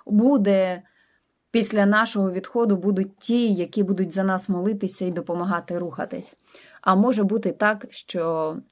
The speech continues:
люди і не навчили своїх дітей чи внуків молитися і розуміти. Тому попрошу вас ще раз переслухати це відео. Посидіти, подумати, проаналізувати.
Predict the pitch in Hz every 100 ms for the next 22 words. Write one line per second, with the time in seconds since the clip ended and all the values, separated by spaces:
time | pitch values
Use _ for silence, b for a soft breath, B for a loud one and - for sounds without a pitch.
0 | - 202 208 190 190 190 185 175 - 240
1 | 202 185 165 160 160 151 - 202 190 202
2 | 156 180 - 156 165 165 160 202 220 185
3 | - 165 156 160 _ _ 190 180 170 196
4 | 160 135 - - _ _ _ _ b b
5 | b b b b b b b b - 214
6 | 220 254 240 - _ _ _ _ _ _
7 | _ _ _ 640 _ _ _ _ _ _
8 | - 233 226 262 240 196 208 - - 269
9 | 233 190 190 180 - 208 233 185 - 175
10 | 160 180 _ _ _ - - 185 151 139
11 | - 202 - _ _ _ _ _ _ _
12 | _ - 202 202 240 247 226 233 - 180
13 | 214 214 202 - 190 190 190 185 185 190
14 | 185 160 - -